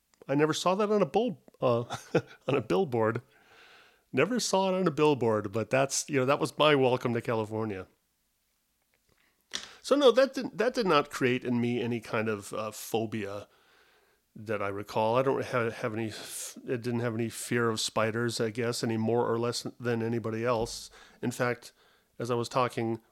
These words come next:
or, uh, typing to some people on Facebook today about that, I'm, uh, not only do I not really have a,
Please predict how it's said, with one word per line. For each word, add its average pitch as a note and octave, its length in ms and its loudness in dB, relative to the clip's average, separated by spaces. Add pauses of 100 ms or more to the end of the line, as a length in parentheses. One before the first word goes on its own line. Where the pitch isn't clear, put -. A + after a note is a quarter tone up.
or, A2 400 -2
uh, G#2+ 240 -4 (640)
typing A2+ 560 -2 (280)
to A#2 220 -4
some A#2 220 -4
people A2 280 -6
on A2 100 -2
Facebook B2 460 -6
today G#2+ 400 -2
about G2+ 300 -4
that, G#2 300 -4
I'm, A2 240 -6
uh, A2 220 -4
not A#2+ 200 2
only A#2 160 2
do A#2 140 2
I G#2+ 60 2
not A2+ 280 0
really A#2 240 -2
have A2+ 180 -2
a, G#2 120 0